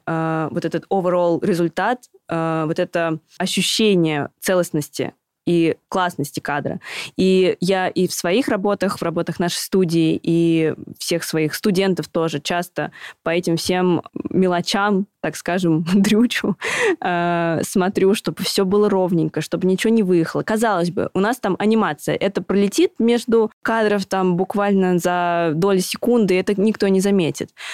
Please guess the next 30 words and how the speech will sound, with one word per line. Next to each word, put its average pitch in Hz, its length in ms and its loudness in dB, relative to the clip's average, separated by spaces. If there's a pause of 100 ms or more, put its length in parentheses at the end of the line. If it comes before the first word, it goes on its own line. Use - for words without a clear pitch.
Но 190 140 0
поверьте, 196 600 0
любой 208 280 2
человек 220 340 0
может 196 240 0
в - 40 0
любой 190 180 2
момент 190 360 2
остановить 180 480 0
видео 190 240 2
и 175 180 2
увидеть, 185 360 2
что - 200 -6
там 190 360 0 (200)
что-то, 180 880 0
э, 160 400 0
съехало, 175 500 0
что-то 170 320 -4
масочка 180 440 -2
где-то 180 360 0
кривая, 170 640 0 (260)
где-то 175 340 0
шрифт, 185 480 -2
э, 175 580 2 (600)
сбился 185 500 2
и 170 60 2
так 196 180 -2
далее. 170 320 0
И - 120 -4
сразу, 220 580 0